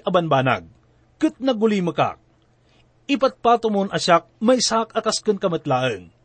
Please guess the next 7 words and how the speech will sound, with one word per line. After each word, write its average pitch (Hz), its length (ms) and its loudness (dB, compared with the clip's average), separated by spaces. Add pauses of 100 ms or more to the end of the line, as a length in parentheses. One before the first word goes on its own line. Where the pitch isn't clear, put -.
(460)
Ngem 285 320 0
babalawon 208 560 4
kanto, 131 400 -4 (640)
ket 311 240 -6
ikabil 233 400 2
kunto 202 320 -2
ida 143 400 0